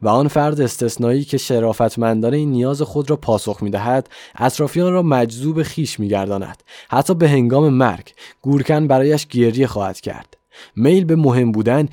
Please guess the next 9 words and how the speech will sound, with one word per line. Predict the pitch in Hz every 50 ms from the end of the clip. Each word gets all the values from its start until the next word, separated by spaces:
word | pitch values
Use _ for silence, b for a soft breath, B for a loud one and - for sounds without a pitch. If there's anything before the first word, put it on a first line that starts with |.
| B B B
یکی | 120 135 131 - 165
از | 160 156 -
تفاوت‌های | - 147 135 - 139 135 135 131 123 - 147 156 165 - -
اساسی | 139 131 - 127 120 - 175
بین | 160 160 160 165 170 - -
انسان | 135 117 101 98 - - 143 156 160 147 B B B B B
و | 151
حیوان | 147 143 165 156 151 139 151 135 101
است. | 90 95 - - - -